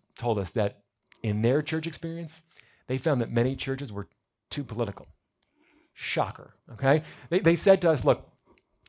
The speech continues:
John, we wanna go to church and, and, and, and we wanna hear about God, all right? I, I'm not interested in hearing about the pastor's political agenda."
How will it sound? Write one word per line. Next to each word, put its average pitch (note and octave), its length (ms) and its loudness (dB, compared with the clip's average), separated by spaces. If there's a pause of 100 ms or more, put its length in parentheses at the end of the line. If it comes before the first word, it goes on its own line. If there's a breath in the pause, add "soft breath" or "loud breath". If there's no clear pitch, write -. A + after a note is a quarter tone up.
(140)
John, D#3+ 220 2
we D3+ 100 0
wanna C4+ 220 4
go F3+ 100 4
to F3 80 4
church E3+ 440 2
and, C#3 120 -2 (320 loud breath)
and, D#3+ 260 2
and, D#3+ 220 0 (100)
and D3 100 2
we G3 60 2
wanna C4 140 4
hear G#3+ 140 2
about A2+ 220 0
God, F2 300 -10 (640)
all E3+ 100 2
right? G3 200 4
I, F#3 140 0
I'm F3+ 140 -2
not A#3 240 4
interested A#3 680 -4 (340 soft breath)
in E3 100 0
hearing F#3 200 2
about E3 220 4
the C3+ 60 0
pastor's F#3 680 0
political D#3 880 2
agenda." - 500 -18